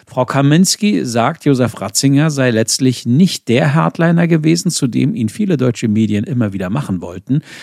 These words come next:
sondern ihrer Ansicht nach war er ein Geistlicher, der am liebsten sein Leben lang Bücher über christliche Fragen im stillen Kämmerlein publiziert hätte.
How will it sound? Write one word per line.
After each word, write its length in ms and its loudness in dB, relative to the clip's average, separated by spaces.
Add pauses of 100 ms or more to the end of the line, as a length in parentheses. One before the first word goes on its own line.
(140)
sondern 320 -4
ihrer 260 -4
Ansicht 400 0
nach 300 -2
war 260 -2
er 60 -12
ein 160 -14
Geistlicher, 600 -2
der 140 -6
am 120 -10
liebsten 420 -6
sein 180 -8
Leben 300 -6
lang 240 -6
Bücher 560 -2
über 180 -10
christliche 560 -6
Fragen 520 -8
im 180 -18
stillen 380 -12
Kämmerlein 580 -12 (340)
publiziert 680 -2
hätte. 200 -14